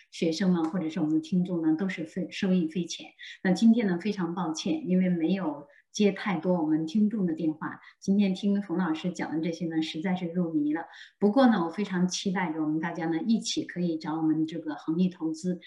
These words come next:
一起来聊一聊哪一项产品更适合您。我们，因为我们观的是社会大局，而不是一个小局，就是给你做投资。我们看的是整个的这个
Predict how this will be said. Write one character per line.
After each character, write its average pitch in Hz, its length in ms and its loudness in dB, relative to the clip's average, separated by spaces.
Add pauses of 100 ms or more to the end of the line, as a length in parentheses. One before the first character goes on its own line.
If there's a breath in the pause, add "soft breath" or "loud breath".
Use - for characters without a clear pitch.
(160 loud breath)
一 190 100 0
起 180 180 -4
来 156 160 0
聊 160 220 -2
一 170 40 -2
聊 156 360 -2
哪 175 100 0
一 160 100 2
项 208 240 0
产 180 220 -4
品 - 240 -6
更 180 180 -2
适 - 220 -10
合 151 140 -8
您。 156 260 -2 (280 loud breath)
我 165 100 -2
们， 185 180 4
因 247 100 8
为 254 80 10
我 196 140 6
们 160 160 4
观 226 240 2
的 180 100 -2
是 180 200 -6
社 190 200 -4
会 185 140 -2
大 175 280 -6
局， - 280 -10
而 160 100 -4
不 165 140 -6
是 185 160 -4
一 175 60 -2
个 202 100 0
小 147 320 -6
局， 151 300 -6
就 180 200 -6
是 175 120 -10
给 165 100 -10
你 156 160 -2
做 165 140 -8
投 - 200 -20
资。 - 280 -6 (280 loud breath)
我 156 80 -2
们 165 200 2
看 196 200 -2
的 165 120 0
是 170 160 -6
整 156 360 0
个 247 200 2
的 165 100 -2
这 185 160 -6
个 180 240 -8